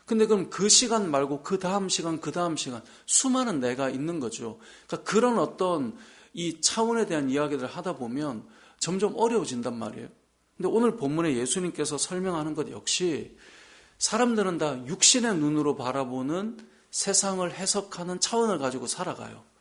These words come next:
내가 먹는다라고 하면 눈에 보이는 떡을 먹는 것 말고 뭐가 있어? 이건 그야말로 육의 차원으로 모든 것들을 해석하는 거예요. 하늘에서 내려오셨다?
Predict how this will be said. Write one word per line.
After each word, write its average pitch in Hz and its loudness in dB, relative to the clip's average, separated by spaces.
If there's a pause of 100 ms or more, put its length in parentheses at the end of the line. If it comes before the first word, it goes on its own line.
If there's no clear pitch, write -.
(520)
내가 180 4
먹는다라고 156 4
하면 135 0
눈에 202 2
보이는 160 -2
떡을 240 4
먹는 165 0
것 156 -2
말고 127 -2
뭐가 117 -2
있어? 160 0 (220)
이건 165 -4
그야말로 135 -2 (480)
육의 202 0
차원으로 196 0 (180)
모든 190 0
것들을 139 -4
해석하는 123 -8
거예요. 113 -16 (300)
하늘에서 226 2
내려오셨다? 151 4